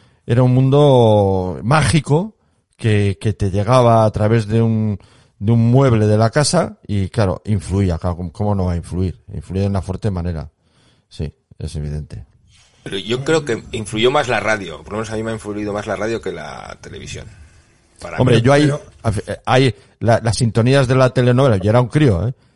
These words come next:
Speaker 1: Las, las sintonías de la telenovela, de ciertos programas de, de noticias, etcétera, o sea, los tengo, o sea, los tengo en mi,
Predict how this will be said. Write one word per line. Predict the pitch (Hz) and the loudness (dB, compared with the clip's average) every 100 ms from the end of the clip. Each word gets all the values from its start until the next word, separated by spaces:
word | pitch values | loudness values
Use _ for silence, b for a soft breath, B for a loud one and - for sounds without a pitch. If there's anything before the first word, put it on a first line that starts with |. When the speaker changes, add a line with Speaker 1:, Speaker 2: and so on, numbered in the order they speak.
| _ | _
Speaker 1:
Las, | - 101 - | -2 -2 -2
las | 110 104 95 | -2 -2 0
sintonías | 101 87 95 120 120 | -2 0 2 2 4
de | |
la | 123 123 | 4 2
telenovela, | 131 123 123 123 139 139 110 | 2 2 4 4 4 4 4
de | 98 98 | 2 0
ciertos | 120 110 120 | -2 -2 -2
programas | - 123 127 135 117 101 - b b b b | 2 2 4 4 2 0 -4 b b b b
de, | 92 110 104 101 101 101 98 | -2 2 2 2 2 2 0
de | 92 104 | 0 2
noticias, | 107 101 139 113 113 101 90 b b b | 2 2 0 2 2 4 0 b b b
etcétera, | 92 92 113 135 156 - _ _ | -4 -2 0 0 -2 -6 _ _
o | - | -6
sea, | 123 92 - _ | -2 -2 -6 _
los | - 98 101 - | -6 -2 -2 -2
tengo, | 110 110 127 - - | -2 2 2 0 -4
o | |
sea, | 104 90 - | -4 -4 -4
los | 90 90 - | -6 -4 0
tengo | 131 120 | 0 2
en | 98 | 0
mi, | 98 92 | -2 -4